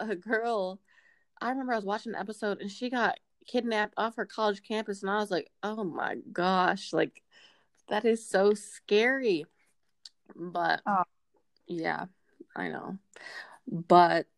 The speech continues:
Speaker 1: that's what I've been reading and watching. So our next segment, we want to talk, the main reason we have Bibi on here, besides the fact that she's very fun to talk to, is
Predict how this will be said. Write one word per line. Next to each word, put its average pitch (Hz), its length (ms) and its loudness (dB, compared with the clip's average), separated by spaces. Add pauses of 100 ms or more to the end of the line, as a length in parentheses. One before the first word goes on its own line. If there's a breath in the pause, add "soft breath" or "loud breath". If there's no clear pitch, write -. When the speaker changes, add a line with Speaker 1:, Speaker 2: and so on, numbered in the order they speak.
Speaker 1:
that's 185 340 -6
what 240 120 -4
I've 247 120 -4
been 233 160 -4
reading 226 300 -2
and 214 160 -4
watching. 202 640 -8 (1900 soft breath)
So 208 720 8 (220)
our 220 160 4
next 214 460 -4
segment, 202 340 -2
we 196 100 -4
want 202 320 -8
to 233 100 -14
talk, 190 400 -2 (320 loud breath)
the 202 60 -6
main 220 260 0
reason 208 320 0
we 180 100 -4
have 175 220 -2 (100)
Bibi 165 280 -2
on 151 120 -4
here, 156 340 -6 (340 soft breath)
besides 202 400 2
the 202 80 -10
fact 185 220 -4
that 165 80 -10
she's 175 180 -8
very 180 220 -2
fun 180 180 -6
to 170 60 -10
talk 170 300 -8
to, 160 360 -6
is 175 340 -4